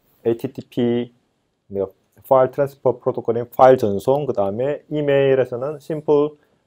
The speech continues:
어, 메일 트랜스퍼 프로토콜, 그리고 메일 저희가 그 에이전트로 쓰는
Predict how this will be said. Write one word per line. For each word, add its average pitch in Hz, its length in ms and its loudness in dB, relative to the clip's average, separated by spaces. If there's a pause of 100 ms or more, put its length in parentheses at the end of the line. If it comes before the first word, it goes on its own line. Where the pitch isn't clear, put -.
어, 110 120 -6
메일 107 260 0
트랜스퍼 113 540 -6
프로토콜, 135 760 -4
그리고 113 540 -6 (100)
메일 113 380 2 (800)
저희가 110 540 -2
그 101 180 -4
에이전트로 123 480 -2
쓰는 98 300 -12